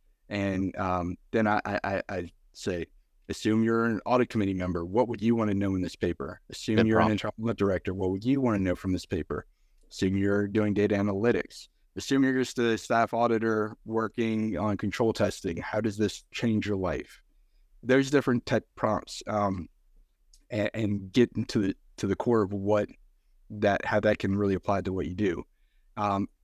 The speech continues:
Speaker 1: and since you are applying the, uh, A I directly to that P D F, you can have it cite its sources. So you, when you ask it any of these things, say,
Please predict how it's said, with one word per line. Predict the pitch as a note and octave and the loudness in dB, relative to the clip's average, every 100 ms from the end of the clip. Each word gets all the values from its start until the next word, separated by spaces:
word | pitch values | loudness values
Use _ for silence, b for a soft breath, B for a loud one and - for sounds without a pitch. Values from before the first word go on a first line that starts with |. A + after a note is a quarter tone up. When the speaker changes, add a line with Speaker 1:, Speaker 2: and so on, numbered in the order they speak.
| - | -6
Speaker 1:
and | A2+ G#2+ G2+ _ _ _ | 0 0 -2 _ _ _
since | - - C3 - | -8 0 0 2
you | B2 | 2
are | A#2 G2+ _ _ G#2+ | 2 0 _ _ -10
applying | - B2+ B2 A#2+ A2+ G#2+ _ - | -2 2 2 2 0 -2 _ -12
the, | G#2+ G#2 G2+ G2 F#2+ F#2 | -4 -2 0 -2 -2 0
uh, | F#2 F2 E2+ _ _ _ _ - - | 0 0 -4 _ _ _ _ -16 -4
A | G#2 G#2 | 0 0
I | G2+ G2 - _ - | 0 -4 -6 _ -8
directly | A2 G#2+ A2+ A2+ | 0 0 2 0
to | - | 2
that | G2+ F#2+ | 0 0
P | - | -4
D | G#2 F#2+ | -2 0
F, | F#2+ A#2+ - _ _ _ _ _ _ _ - | 0 -2 -6 _ _ _ _ _ _ _ -6
you | A2+ C3 - - | 0 0 -2 -8
can | A#2 | -2
have | G2 A2 G#2 | 2 4 4
it | G#2 | 2
cite | - G#2+ G2 | 2 2 2
its | F2 - | -2 -2
sources. | F#2+ F2 - | -2 -2 -4
So | G2+ F#2+ E2+ | -2 -2 -4
you, | G#2+ G#2 | -6 -6
when | G#2+ G#2 | -2 0
you | G#2 | 2
ask | G#2+ G2+ - | 2 2 -2
it | G#2+ | -2
any | G#2+ | -2
of | G2+ | -2
these | F#2+ - | -6 -4
things, | A2+ F2+ | -4 -2
say, | G#2 | -4